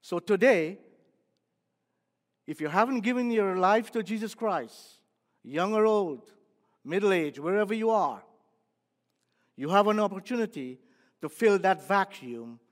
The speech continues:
and have the peace and find the rest that only God can give you through Jesus Christ. Not going to find it anywhere else. And for believers,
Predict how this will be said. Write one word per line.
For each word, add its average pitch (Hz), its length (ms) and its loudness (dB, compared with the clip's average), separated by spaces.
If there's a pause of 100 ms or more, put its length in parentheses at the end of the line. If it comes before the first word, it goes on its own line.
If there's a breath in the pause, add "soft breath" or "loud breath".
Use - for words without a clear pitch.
(320 soft breath)
and 139 200 -10
have 190 280 0
the 214 80 -4
peace 240 600 -4 (260 loud breath)
and 165 160 -6
find 240 400 0
the 170 80 0
rest 131 440 -10 (240 soft breath)
that 147 140 -8
only 175 220 -2
God 135 580 0 (280 soft breath)
can 139 160 -10
give 147 320 -8
you 120 260 -14 (220 soft breath)
through 143 160 -10
Jesus 127 340 -16
Christ. 101 480 -20 (960)
Not 139 360 -8
going 151 120 -6
to 143 60 -8
find 143 320 -8
it - 240 -16 (320)
anywhere 139 400 -8
else. - 480 -14 (2250 soft breath)
And 220 220 0
for 226 140 6
believers, 196 840 2